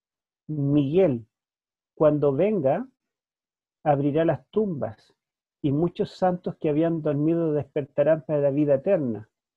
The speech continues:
Entonces Miguel, en Daniel, el capítulo doce, es el que tiene las llaves de la muerte y del Hades. Y Jesucristo se presenta como el que tiene las llaves de la muerte y del Hades.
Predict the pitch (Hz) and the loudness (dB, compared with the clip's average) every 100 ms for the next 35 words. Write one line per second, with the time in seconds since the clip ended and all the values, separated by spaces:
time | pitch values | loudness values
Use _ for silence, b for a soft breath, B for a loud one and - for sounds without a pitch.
0 | _ _ _ _ _ 151 143 - 160 - | _ _ _ _ _ -8 -6 -2 -4 -6
1 | - 151 151 135 151 202 214 - _ 151 | -6 -2 0 0 0 0 0 -6 _ -4
2 | 143 147 170 175 156 208 247 _ _ _ | -2 -2 0 0 0 -4 -12 _ _ _
3 | _ _ _ 143 - 135 160 151 151 139 | _ _ _ -8 -4 -4 -4 -2 -2 0
4 | 175 175 - 240 - _ _ _ _ 156 | -2 -2 -10 -12 -12 _ _ _ _ -6
5 | - 165 - 156 139 160 170 170 147 123 | -4 -6 -4 -8 -2 0 0 2 0 0
6 | 160 165 170 151 143 139 185 185 - 123 | -2 0 -2 -2 -2 -2 -2 -4 -8 -20
7 | 131 160 135 147 - 180 160 113 - _ | -8 -6 -4 -8 -6 -4 -4 -8 -12 _
8 | _ _ _ _ _ _ - - 139 135 | _ _ _ _ _ _ -10 -8 -8 -6
9 | 160 - 170 165 143 147 - 165 - 160 | -6 -6 -8 -8 -6 -6 -4 -6 -4 -6
10 | 151 151 139 143 135 160 160 143 123 160 | -4 -4 -4 -6 -4 -2 0 0 0 2
11 | 170 147 147 131 135 175 190 _ 214 - | 2 0 -2 -2 -2 -4 -4 _ -14 -8
12 | 180 151 - - 180 143 110 - _ | -4 -2 -4 -2 -2 -2 -6 -12 _